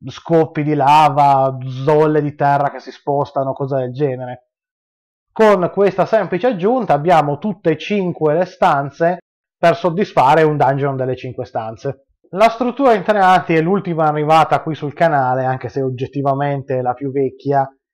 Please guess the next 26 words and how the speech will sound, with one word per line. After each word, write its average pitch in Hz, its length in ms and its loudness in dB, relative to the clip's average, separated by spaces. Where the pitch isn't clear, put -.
ed 165 160 0
è 170 40 4
anche 165 220 -2
quella 156 320 2
più 180 140 -2
complessa 156 760 0
da 131 160 -2
essere 131 340 -4
valutata 131 880 0
nell'immediato. 123 1000 -6
L'idea 214 380 4
di 185 160 0
per 180 200 2
sé 190 240 0
non 165 240 -2
è 165 100 0
abbastanza 151 640 0
approfondita 151 840 -2
per 131 200 -4
poterne 151 400 -2
ricavare 143 540 2
un 139 140 -4
arco 143 360 0
narrativo 139 520 -4
principale 131 560 -6
interessante. 131 920 -4